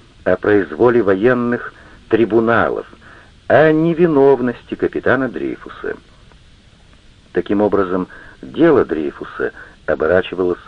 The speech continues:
и на пользу правительства, и во вред ему. Как же поступить, чтобы успокоить левых, не уронив себя в глазах правых? Нашли, наконец, наилучший выход из положения. После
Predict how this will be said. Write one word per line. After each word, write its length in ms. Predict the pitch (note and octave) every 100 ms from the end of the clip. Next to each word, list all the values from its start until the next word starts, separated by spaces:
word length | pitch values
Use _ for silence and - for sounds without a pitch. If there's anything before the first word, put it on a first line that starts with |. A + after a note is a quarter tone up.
| -
и 80 | A#2
на 140 | A2+
пользу 460 | - G2+ D#2 C2 C#2+
правительства, 800 | A#2 C3+ E3 E3 D3+ - D3 D3 - - -
и 180 | F#3 G3+
во 140 | F#3
вред 320 | D#3 D#2+ C2 -
ему. 320 | - - F#2 - _ - - - - - _ - -
Как 300 | G#2 E3+ F3
же 160 | F3+
поступить, 960 | F#3+ F3+ F3 - D#3 - - F#2 C#2 - -
чтобы 400 | - - F#2 F2
успокоить 840 | F#2 - - F#2+ - D#3 C#3+ -
левых, 580 | E2 D2+ D2+ C#2+ G#2+ - - - - -
не 180 | E2 G2
уронив 380 | F#2+ F2+ D#2+ E2+ -
себя 300 | C#2+ G2+ C3
в 60 |
глазах 480 | B2+ F#2+ E2 G2 -
правых? 580 | - C3+ D#2 G1+ - - - - - - - - - - - -
Нашли, 360 | F#2 G2 D#3+ G#3
наконец, 400 | G3+ E3+ F#3 F#3+
наилучший 640 | - F3+ F3+ F3 F3 - D#3+
выход 320 | A#2+ F2 D#2+
из 80 | D#2 -
положения. 600 | C#2 C#2 C2+ C2 G#1 - - _ - -
После 280 | F3 F3